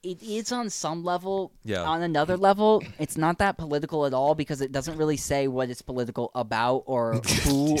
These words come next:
Speaker 1: or for or
Speaker 2: They're
Speaker 1: why.
Speaker 2: just like, "Revolt against what? I haven't gotten there yet."
Speaker 1: Or against. So, I mean, a couple nitpicks. That's
Speaker 2: Yeah.
Speaker 1: the, th-, those are the three. The political message is blurry at best.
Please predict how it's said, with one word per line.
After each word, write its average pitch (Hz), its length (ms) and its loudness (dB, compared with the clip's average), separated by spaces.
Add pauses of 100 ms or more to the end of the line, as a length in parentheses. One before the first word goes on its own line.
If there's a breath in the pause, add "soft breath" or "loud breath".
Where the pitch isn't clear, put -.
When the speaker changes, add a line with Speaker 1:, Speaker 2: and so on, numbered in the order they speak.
Speaker 1:
or 120 160 4
for 139 640 2
or 127 100 -2
Speaker 2:
They're - 80 0
Speaker 1:
why. 147 60 0
Speaker 2:
just 131 180 6
like, 143 200 6
"Revolt 226 340 6
against 165 260 2
what? 185 240 4 (100)
I 185 220 2
haven't 196 240 4
gotten 185 220 4
there 131 120 0
yet." 110 280 -2
Speaker 1:
Or 151 340 10
against. 139 680 -2
So, 135 440 0 (100)
I 151 80 -2
mean, 143 320 -2 (100)
a 156 80 -4
couple 180 280 -8
nitpicks. 160 580 -4 (140)
That's 147 260 0
Speaker 2:
Yeah. 185 60 -4
Speaker 1:
the, 147 320 6
th-, 147 120 -2
those 147 200 0
are 147 40 -2
the 139 100 -4
three. 110 460 -8
The 127 160 -4
political 165 460 -2
message 175 460 -2
is 123 180 -2 (220)
blurry 143 640 2
at 120 160 -2
best. 127 420 -2